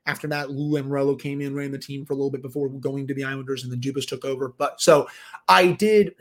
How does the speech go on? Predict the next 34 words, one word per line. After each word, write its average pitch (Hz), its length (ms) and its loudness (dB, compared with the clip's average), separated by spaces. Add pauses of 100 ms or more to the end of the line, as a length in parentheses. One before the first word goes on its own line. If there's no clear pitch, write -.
(120)
<clears throat> - 1080 -10
I 156 140 0
did 165 340 0
combine 139 640 -8 (500)
all 127 500 -6 (440)
of 127 80 -14
that 127 180 -8
time, 208 380 -4 (220)
and 156 120 -4
I 165 100 -4
found 240 240 -4
some 285 140 -2
pretty 247 440 -4 (280)
interesting 185 320 -4
results. 151 260 -2
I 127 80 -10
have 127 160 -10
the 131 80 -10
data 160 400 2 (380)
right 190 180 0
in 196 100 -4
front 190 200 -2
of 185 80 -4
me 185 60 -6
here. 180 420 -2 (180)
So 196 480 2 (480)
during 247 240 6
his 277 160 -2
time 233 240 -4
as 208 140 -2
the 175 100 -4
interim 196 560 -6
G 151 260 -6
M, 180 360 -6